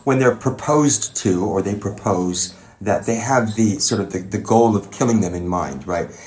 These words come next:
And it's, and it's certainly with abusive power and control relationships, I don't think the partner thinks that he's going to eventually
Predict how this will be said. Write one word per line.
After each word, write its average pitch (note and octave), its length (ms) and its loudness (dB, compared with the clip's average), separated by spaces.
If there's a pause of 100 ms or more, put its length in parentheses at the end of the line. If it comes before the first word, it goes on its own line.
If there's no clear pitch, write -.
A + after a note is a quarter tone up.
(140)
And C#3 80 -2
it's, - 160 4
and D3+ 140 -2
it's - 440 0
certainly E3+ 320 2
with A#2+ 260 2
abusive D3+ 480 0
power B2+ 280 4
and A2+ 100 2
control A2 300 0
relationships, B2+ 720 -2 (400)
I F#3 80 4
don't A3 240 2
think D#3 160 -2
the A#2 80 -8
partner A#2 480 0
thinks A2 440 0 (240)
that A#2+ 100 0
he's A#2+ 120 0
going C3+ 220 2
to A#2 140 2
eventually G#2 640 -2